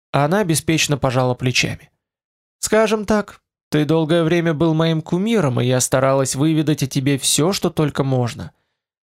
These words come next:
Твой профайл с сайта Артера у меня до сих пор в закладках».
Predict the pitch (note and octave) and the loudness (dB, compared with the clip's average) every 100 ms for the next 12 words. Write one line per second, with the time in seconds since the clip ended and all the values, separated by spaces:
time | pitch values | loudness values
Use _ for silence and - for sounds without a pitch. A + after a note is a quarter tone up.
0 | _ - C#3+ A#3 A3+ A3 - G#3 A#3 A3 | _ -2 2 2 2 0 2 2 4 2
1 | - G3+ G#3 G3+ F#3 A3+ - G3 F3 D3 | 2 2 0 2 2 2 0 2 2 2
2 | C#3+ C#3+ D3 C#3+ - D#3+ F3+ G3 G3+ G#3+ | 2 2 0 -2 -2 -2 0 0 2 0
3 | A3+ - - | 0 -4 -8